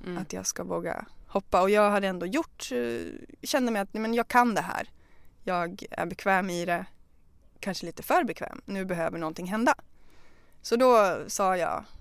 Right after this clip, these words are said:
Speaker 2: att det var såklart skitjobbigt för att det här är ju folk jag gillar och har jobbat
Speaker 1: Ja, och det
Speaker 2: med
Speaker 1: var ju
Speaker 2: länge.
Speaker 1: din liten, lilla bebis också som
Speaker 2: Ja,
Speaker 1: du
Speaker 2: men verkligen.
Speaker 1: faktiskt hade startat.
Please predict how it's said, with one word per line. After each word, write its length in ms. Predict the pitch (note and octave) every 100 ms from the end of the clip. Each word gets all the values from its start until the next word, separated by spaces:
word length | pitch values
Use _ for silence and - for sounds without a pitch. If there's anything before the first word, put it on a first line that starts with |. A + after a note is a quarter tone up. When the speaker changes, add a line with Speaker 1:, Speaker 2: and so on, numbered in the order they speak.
| - -
Speaker 2:
att 80 | F#3+
det 60 |
var 100 | - -
såklart 380 | - - G#3 -
skitjobbigt 580 | - E3 - C4 A3 -
för 120 | -
att 100 | E3
det 60 | F#3
här 100 | F#3+
är 100 | A3
ju 100 | F3
folk 240 | - D3+
jag 80 | -
gillar 300 | F3 C#2+ B3+
och 60 | A#3+
har 60 |
jobbat 520 | E3+ E3 F3+ - - - - -
Speaker 1:
Ja, 140 | B3 C4
och 80 | C#4
det 120 | -
Speaker 2:
med 80 | -
Speaker 1:
var 80 | B3
ju 80 |
Speaker 2:
länge. 120 | G3+ G#3+
Speaker 1:
din 100 | G3+
liten, 220 | F3+ E3
lilla 300 | F#3+ A3 F3+
bebis 440 | E4 D4+ - -
också 200 | E3 -
som 140 | F3+ C4
Speaker 2:
Ja, 60 |
Speaker 1:
du 40 | D4+
Speaker 2:
men 100 | C#4
verkligen. 160 | A3 C4
Speaker 1:
faktiskt 120 | E3+
hade 120 | E3+ E3
startat. 580 | - E3+ C#4 - -